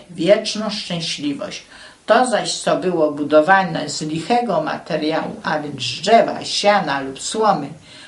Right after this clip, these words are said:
ogień strawi i obróci w popiół.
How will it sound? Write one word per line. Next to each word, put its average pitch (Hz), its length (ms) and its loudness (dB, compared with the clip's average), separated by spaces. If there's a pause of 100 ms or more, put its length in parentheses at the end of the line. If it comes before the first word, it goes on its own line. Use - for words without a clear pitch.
(120)
ogień 156 420 -2
strawi 247 800 0
i 160 40 0
obróci 156 560 -2
w - 100 -14
popiół. 151 500 0